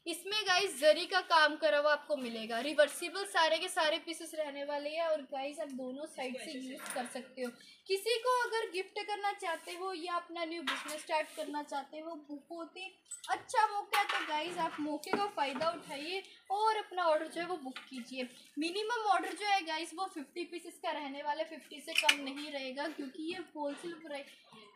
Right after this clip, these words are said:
wholesale variety है होलसेल dealer के लिए, जो हमसे bulk में माल लेते हैं guys। अगर wholesale वालों को,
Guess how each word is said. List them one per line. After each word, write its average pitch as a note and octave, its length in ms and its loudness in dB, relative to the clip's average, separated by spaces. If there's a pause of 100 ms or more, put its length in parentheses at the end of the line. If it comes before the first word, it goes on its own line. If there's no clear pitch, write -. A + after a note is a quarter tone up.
wholesale D#4 400 2
variety D#4 460 -2
है F4+ 60 4
होलसेल D#4+ 540 -2
dealer C4 280 -6
के C4 180 -8
लिए, A#3 240 -8 (380)
जो E4+ 140 0
हमसे A#4 560 2
bulk F4+ 320 2
में G4+ 160 -4
माल E4 240 6
लेते C4 280 -2
हैं C4 160 -2
guys। C4 260 0
अगर G4+ 340 2
wholesale F#4 480 0
वालों F#4+ 260 4
को, G#4 120 -4